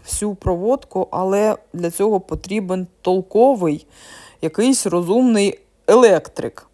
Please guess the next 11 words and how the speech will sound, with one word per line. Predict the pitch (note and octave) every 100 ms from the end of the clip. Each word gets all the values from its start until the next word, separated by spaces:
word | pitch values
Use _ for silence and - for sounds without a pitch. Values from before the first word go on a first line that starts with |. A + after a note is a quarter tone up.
| _ _ _ _ _ _ -
Де | B2+ F#3+
б | A#3
його | G#3+ F3 A#3+
такого | A3 - A3+ G3+
знайти? | F#3+ G3+ A#3 - F3+ C#3 - _ _ _ _ _ _ _ _ _ _ _ _ _ _ _
Отже, | C#4 C4 A#3+
маємо | A#3 C4 A3 G3+
таку | F3 - A#3
халепу. | - G3+ F#3+ D3+ - - C#3+ - _
Плавився | G#3 A#3 G#3+ E3+ - E3+
плінтус | D#3 - A#3+ F#4 F#4 D#4 F4+ - -